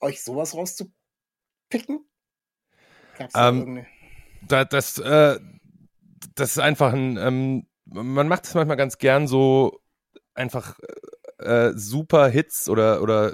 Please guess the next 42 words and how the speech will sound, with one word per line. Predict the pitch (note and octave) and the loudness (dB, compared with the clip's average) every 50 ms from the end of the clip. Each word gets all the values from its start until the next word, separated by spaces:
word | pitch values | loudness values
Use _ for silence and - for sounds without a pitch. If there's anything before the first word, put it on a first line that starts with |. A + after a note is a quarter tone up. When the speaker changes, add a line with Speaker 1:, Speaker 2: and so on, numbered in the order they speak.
| - G#2+ G2+ | -6 -12 -12
Speaker 2:
super | - B2+ C3+ - D3+ B2+ | -10 -10 -2 0 2 0
Songs | - - - A#2 A2+ B2+ D#3 F3 E3 - - | 0 0 0 2 2 2 2 0 -4 -6 -10
aus, | - - A2 A#2 G#2+ - - - - | -6 -2 -2 -2 -2 -2 -8 -14 -6
aus, | - G#2 G#2+ - - | -4 -4 -4 -4 -8
halt | - A2 A#2+ A#2 | -8 -8 -6 -6
auch | - - G#2+ | -6 -8 -8
einfach | G#2+ A2+ B2 B2+ C3 | -6 -6 -4 -4 -4
mal | B2 A#2+ | -4 -2
aus | A2+ A2+ - | -2 -4 -4
anderen | - - B2+ D3 D3+ D3 C3+ C3 B2 | -4 -6 -4 -4 -4 -4 -4 -4 -6
Genres, | A2+ G#2+ A#2 A#2+ C#3 D3+ C#3 D#3+ D#3+ D3+ - - - - _ _ _ _ _ _ _ _ _ _ _ _ _ - | -2 0 0 2 2 2 2 0 -2 -2 -4 -10 -16 -20 _ _ _ _ _ _ _ _ _ _ _ _ _ -2
äh, | A2+ | 2
reinzupacken | A2+ A2+ A#2 A#2 A#2 A#2 A#2 A#2 A2+ - - - - G#2 A2+ C3 C3+ - - B2 - - B2+ C3 - - C3+ | 2 4 4 4 4 4 2 2 0 -4 -8 -8 -4 -2 -2 -2 -2 -6 -8 -10 -8 -6 -6 -6 -4 -4 -6
in, | A#2 F#2 A2+ A#2+ A#2+ A#2 | -4 -4 -2 -2 -2 -2
in | E2+ A#2 A2+ | -2 -2 -2
das | A2 G2+ - | -2 -4 -2
eigene | - B2 C3 C3 A#2+ G2 | -2 -2 -2 0 -2 -4
Genre | F2+ E2 F#2 F#2 F#2+ F#2+ G2+ A2 A#2 - | -4 -2 -2 -2 -2 -2 -2 -4 -4 -4
und | F2 G2+ - - | -4 -6 -8 -6
mal | F#2 G2 F#2+ F2 | -4 -4 -4 -4
zu | - - E2 | -8 -16 -16
probieren, | F#2 F#2 E2+ A2 B2 A#2 A2 G2+ F#2 | -16 -10 -4 -2 -2 -2 -2 -2 -4
wie | G#2 A2 | -6 -8
kommt | G2+ _ - A2 G#2 - | -8 _ -6 -6 -6 -4
man | - G2+ G#2 G#2 | -6 -4 -4 -4
mit | G2+ F#2+ - | -4 -4 -6
dem | F#2 F2+ E2+ | -6 -6 -4
eigenen | E2 A2 B2 B2 A2+ G#2+ | -4 -4 -2 -2 -4 -4
Sound, | G#2 - - G#2+ G#2+ G#2+ A2 A2+ A2+ G#2 - G2+ | -6 -4 -2 0 2 2 2 0 -2 -6 -8 -8
wie | G#2+ G2 | -2 -2
weit | G#2+ G#2+ - | -2 -2 0
kommt | - B2 - - | -4 -6 -4 -4
man | F#2+ F#2 | -4 -4
da | F2 E2 F2+ | -4 -4 -4
mit | F#2 F2 D2+ | -6 -6 -6
so | - F#2 | -8 -8
einem, | F2+ F2+ F2+ F2 - - - B1+ | -6 -6 -10 -12 -14 -18 -20 -20
so | C#2+ E2+ G2 | -14 -14 -12
einem | F2+ F2+ | -12 -12
Cover. | - - B2 G#2+ F#2+ E2 D#2+ - | -10 -8 -4 -4 -4 -4 -6 -10
Und, | E2 E2+ E2 - | -12 -12 -12 -10
äh, | - D#2 F2 E2+ | -6 -4 -4 -4